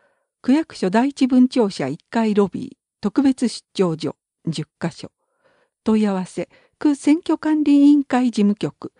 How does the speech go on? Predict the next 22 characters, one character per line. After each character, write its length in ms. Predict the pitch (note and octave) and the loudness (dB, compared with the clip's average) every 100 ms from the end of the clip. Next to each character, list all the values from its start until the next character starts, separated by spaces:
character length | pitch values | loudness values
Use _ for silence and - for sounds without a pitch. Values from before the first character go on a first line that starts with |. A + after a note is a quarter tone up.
| _ _ - | _ _ -2
第 180 | A#3 C#4+ | -2 0
一 180 | C#4+ | 0
分 200 | C4+ B3+ | 4 4
庁 220 | B3+ A#3 E3 | 4 0 -2
舎 140 | C#3+ | -8
三 280 | - E3+ D#3+ | -6 -6 -6
階。 240 | C3+ B2 _ _ _ - | -10 -14 _ _ _ -2
電 220 | G#3 G3 | 0 0
話、 180 | F#3 D#3 - _ - | -2 -6 -10 _ -6
五 260 | F#3 C#4+ D#4+ | 0 2 2
二 260 | E4 C#4+ | 2 2
七 240 | F3 F#3+ G#3 | 2 0 -2
三 280 | G#3+ D#3+ | -2 -2
三 300 | D#3 B3+ D4+ | 0 0 2
七 260 | E4 D4+ - | 0 0 -2
四 320 | E3+ F3+ E3+ | -2 -2 -4
零。 280 | D#3 C3 - _ _ - | -6 -10 -16 _ _ -6
フ 100 | G3+ | -6
ァ 20 | |
ッ 20 | |
ク 120 | - | -6
ス、 200 | - - | -12 -12